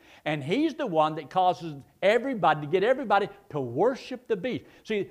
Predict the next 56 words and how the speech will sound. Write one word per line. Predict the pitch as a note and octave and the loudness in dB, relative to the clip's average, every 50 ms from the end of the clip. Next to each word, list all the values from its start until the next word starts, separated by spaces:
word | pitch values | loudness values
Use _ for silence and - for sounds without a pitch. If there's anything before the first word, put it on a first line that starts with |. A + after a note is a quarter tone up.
| - - _ | -10 -2 _
the | F3+ D#3+ | 0 0
purpose | E3 - - D4 E4+ D#4+ A3+ - | 2 4 4 4 4 2 0 -2
of | A#3+ G#3+ F3 | -2 2 2
the | G3 | 2
Holy | - F#3 A3+ G#3 F#3+ E3+ | 4 4 4 4 2 0
Spirit, | C3 - - F#3+ D3 | -2 -2 -2 -2 -2
you | C#3+ D#3+ | -2 -4
got | D3+ E3+ D#3 - | -4 -4 -2 -2
the | - C3+ | -4 -2
Father, | - D#3 C#3+ C#3 D3+ E3+ G3+ F#3+ | 2 4 4 4 4 2 -4 -4
Son, | - D#3 C#3 D3+ | -2 -2 -2 -2
the | E3 C#3 | -2 -2
Holy | D3 D#3+ F3 E3+ | -2 -2 -2 -6
Spirit. | - - - D#4 B3+ F3 - _ _ _ _ _ _ _ _ - | -10 -14 -14 -14 -14 -16 -18 _ _ _ _ _ _ _ _ 4
Here | F3 G#3+ A3 | 4 4 6
you've | F3+ F#3 G3+ E3+ C#3 | 4 0 -4 -2 2
got | F3 D#3+ D#3+ - | 2 2 2 0
the | - C#3+ | -4 -6
dragon, | A2+ A2 D3 D3+ C#3+ C#3 C#3 F3+ A3+ C4 | 2 6 8 8 8 6 4 0 -4 -6
the | G#3+ B2+ | -8 -4
devil, | A2+ B2+ A#2 A2 A#2+ D#3+ G#3 F#3+ - | -2 0 0 0 0 -4 -8 -10 -8
you've | B2 C#3 C#3 | -8 -8 -2
got | A#2+ D3 C#3 C#3+ C#3 - - A2 | 0 0 0 0 -2 -8 -10 -8
the | G2+ A2+ | -6 -2
beast, | G2 D#3+ G3+ G3 G#3 A#3 - - | 0 0 0 0 0 -4 -8 -6
which | A#2 C3+ C3 - | -6 -6 -6 -6
is | C3+ B2 A2+ | -8 -6 -6
a | C3+ A2+ A2 - - _ _ | -6 -6 -6 -10 -18 _ _
type | - - D3 A2+ - | -4 -2 -2 -2 -4
of | B2 A2 - | -8 -10 -6
Christ, | - - A#2 G#2 C3 E3+ - - - _ _ _ _ | -4 -2 0 0 -2 -2 -6 -12 -20 _ _ _ _
the | - B2 | -4 -4
Antichrist, | C#3 - B2 A2 G2 - A#2+ C3 - - - - - - - | -2 -2 -4 -6 -4 -2 -4 -4 -4 -8 -14 -20 -20 -8 -6
and | G#3+ G3+ | -4 -4
you've | F3+ F#3 D#3+ | -4 -2 0
got | F3+ E3+ E3+ | 0 0 0
the | - E3 | -2 -2
false | - E3 D3+ C#3+ C#3 | 0 2 2 2 0
prophet, | - - C#3+ B2 - - F#3 - - | 0 0 0 0 0 -4 -10 -8 -6
which | B2+ C#3+ | -6 -6
is | C3+ E3+ | -6 -8
a | |
type | D3 - C#3+ C#3 C3+ | -6 -4 -4 -4 -4
of | C#3 | -6
the | C#3 C#3+ | -6 -4
Holy | - - C3 A#2+ C3+ D3 | -4 -4 -4 -4 -6 -8
Spirit. | - - - D#4+ C#4+ F#3 - _ _ _ _ _ _ _ _ _ - - - | -10 -12 -12 -12 -12 -12 -16 _ _ _ _ _ _ _ _ _ -20 -6 -2
And | F#3 F3+ | -2 0
so | - G#3+ G#3 G3+ F#3 - - - - - _ _ _ | 4 4 6 6 4 2 -4 -16 -20 -20 _ _ _
he's, | - G#3 A3+ G#3+ G#3 - | -2 0 0 -2 -4 2
the | - G3+ | 4 4
Holy | E3 C#4 B3+ A3+ G#3 F#3 | 6 6 4 4 4 0
Spirit | - - F4 E4 C4 | -2 -4 -4 -4 -4
is | F#3+ C#3 | -4 -2
to | - G3+ | -2 -2
teach | G3+ - - B3 E4 D#4 C#4+ - - | -2 -2 -4 -4 -4 -4 -6 -8 -14